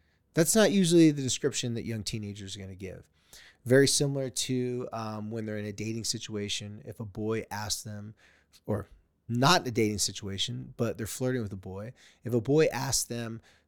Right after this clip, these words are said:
to send them some naked pictures, or if a boy, um, says, "Hey, will you do something to me sexually?"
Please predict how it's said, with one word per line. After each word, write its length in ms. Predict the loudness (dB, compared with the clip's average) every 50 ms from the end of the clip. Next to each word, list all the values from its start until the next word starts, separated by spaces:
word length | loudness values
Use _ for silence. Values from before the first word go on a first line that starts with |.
| _ -2
to 340 | 2 4 4 4 4 2 2
send 340 | 0 0 -2 -2 -4 -6 -6
them 220 | -8 -8 -6 -4
some 360 | -2 -2 -2 -2 -4 -6 -6
naked 300 | -6 -8 -8 -10 -12 -6
pictures, 560 | -2 -2 -2 -2 -2 -8 -8 -10 -10 -12 -12 -12 _ _ _ _ -2
or 120 | 0 2 2
if 120 | 2 0
a 40 | -6
boy, 380 | -8 -6 -4 -2 0 0 -2 -2 -4 _ _ -10
um, 440 | -8 -6 -6 -6 -6 -8 -8 -6 -4
says, 280 | -2 0 0 -2 -2
"Hey, 240 | -2 -4 -4 -4 -4
will 200 | -6 -6 -6 -6
you 160 | -6 -6 -6
do 220 | -6 -4 -2 0 0
something 440 | 0 0 -2 -2 -6 -8 -10 -12 -10
to 120 | -10 -10
me 220 | -10 -10 -10 -8 -4
sexually?" 640 | -2 0 0 0 -2 -4 -8 -8 -8 -10 -10 -12